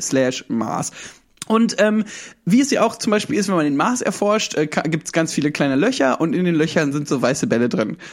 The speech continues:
Das ist so ein bisschen wie, als ob man auf dem Mars so Mars, Erde,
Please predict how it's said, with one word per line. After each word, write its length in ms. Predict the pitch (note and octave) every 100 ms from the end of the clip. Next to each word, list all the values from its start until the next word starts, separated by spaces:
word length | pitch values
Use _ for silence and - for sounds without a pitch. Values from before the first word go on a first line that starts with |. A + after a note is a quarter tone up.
| -
Das 140 | G3
ist 140 | C4 A#3
so 80 |
ein 100 | B3
bisschen 360 | A3 C4 B3 A3
wie, 200 | G#3 G#3+
als 160 | E3 F3+
ob 80 |
man 160 | E3 E3+
auf 120 | E3
dem 160 | D#3+ C#3+
Mars 400 | C#3+ D3 D#3 -
so 500 | C3+ C3 C3 B2 C3+ - _
Mars, 580 | - C#3 C#3 E3 - - _ -
Erde, 480 | C3+ C3+ B2 B2+